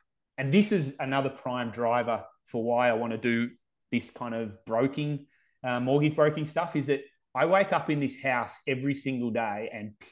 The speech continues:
pinch myself that, "Oh my God, I get to live into this dream house of mine." And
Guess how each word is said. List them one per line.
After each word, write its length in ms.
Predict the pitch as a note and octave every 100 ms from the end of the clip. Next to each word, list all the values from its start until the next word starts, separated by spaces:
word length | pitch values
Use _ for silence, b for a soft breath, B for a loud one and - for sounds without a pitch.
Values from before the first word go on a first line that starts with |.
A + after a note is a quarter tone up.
| -
pinch 300 | C#3 - -
myself 600 | G#2 - A2+ G2 - - _ _ _ _ _ _ _ -
that, 160 | A#2 -
"Oh 120 | D3+
my 220 | D#3+ E3
God, 440 | C#3 A#2 A2+ F#2 F2+ _ _ _ -
I 80 | C#3+
get 200 | F#3 F#3+
to 100 | D#3+
live 280 | B2+ B2+ G#2+
into 260 | G#2 A2+
this 280 | A#2 A#2 -
dream 560 | A#2 A2+ B2+ C3+ C3+ A#2+
house 480 | A#2 A#2 A2+ - - _ _ _ -
of 140 | A2+
mine." 320 | G#2+ G2+ D3+
And 280 | C#3+ C#3